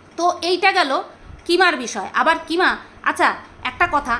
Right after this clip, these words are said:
আমরা, আহ, আমিও যেমন এই, আহ, ম্যান্ডির বিষয়টায় জামিন নিতে হয়েছে আমাকে, হুম, তো আমরা যখন জামিন নিই তখন আমাদেরকে জুবানবন্দিটা দিতে হয়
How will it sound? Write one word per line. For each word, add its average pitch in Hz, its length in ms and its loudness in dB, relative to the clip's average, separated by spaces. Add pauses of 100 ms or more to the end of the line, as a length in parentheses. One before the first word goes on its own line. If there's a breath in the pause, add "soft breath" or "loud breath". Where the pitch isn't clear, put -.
(100)
আমরা, 277 260 2
আহ, 247 340 -4
আমিও 311 320 -2
যেমন 294 280 -2
এই, 247 400 -8
আহ, 240 80 -6 (1160)
ম্যান্ডির 269 300 -2
বিষয়টায় 285 440 0 (280 loud breath)
জামিন 285 280 2
নিতে 311 180 -4
হয়েছে 269 280 -2
আমাকে, 240 280 -4 (160)
হুম, 339 180 -4 (540 loud breath)
তো 302 260 2
আমরা 294 420 -2
যখন 330 280 -4
জামিন 269 280 0
নিই 302 240 -2
তখন 294 280 0
আমাদেরকে 277 640 -2
জুবানবন্দিটা 294 580 -4
দিতে 240 260 -6
হয় 262 200 0